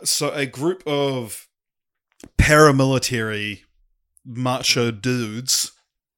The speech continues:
Speaker 2: Yeah.
Speaker 1: are sent to the
Speaker 2: Couple of
Speaker 1: a-,
Speaker 2: cool guys. <laughs>
Speaker 1: uh, uh, to a Central American jungle to rescue, uh,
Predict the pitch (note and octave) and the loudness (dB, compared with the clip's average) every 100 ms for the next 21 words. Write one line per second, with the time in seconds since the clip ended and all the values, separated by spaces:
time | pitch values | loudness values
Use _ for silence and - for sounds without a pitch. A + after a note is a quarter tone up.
0 | _ A#2+ A#2+ G#2+ B2 B2 - D3 C3+ - | _ -20 -20 -10 -6 -2 -2 -2 -6 -12
1 | - _ _ - C#3 A#2+ D3+ B2 B2+ C#3 | -14 _ _ -8 -6 -2 -4 -4 -6 -6
2 | D3+ C#3 C3 C3 A2+ A2+ D3 G3+ E3 D3+ | -8 -6 -6 -6 -8 -10 -10 -10 -4 0
3 | C#3+ D3 D3 C#3+ D#3 C#3 E3 D#3+ D#3+ C#3+ | 2 2 0 0 0 0 0 0 -2 0
4 | C3 C3 A2+ A#2+ B2 A#2 A2 G2+ - _ | -2 -4 -4 -4 -4 -4 -4 -6 -12 _
5 | _ _ _ _ _ _ _ _ - C3 | _ _ _ _ _ _ _ _ -6 -2
6 | A#2+ A#2 A2+ G#2 - - _ A#2 G#2+ C#3 | 0 0 -2 -8 -16 -20 _ -16 -4 -2
7 | - - C3 A#2 A2+ A2+ A2 A2 G#2+ | 0 -2 -4 -4 -4 -8 -12 -12 -10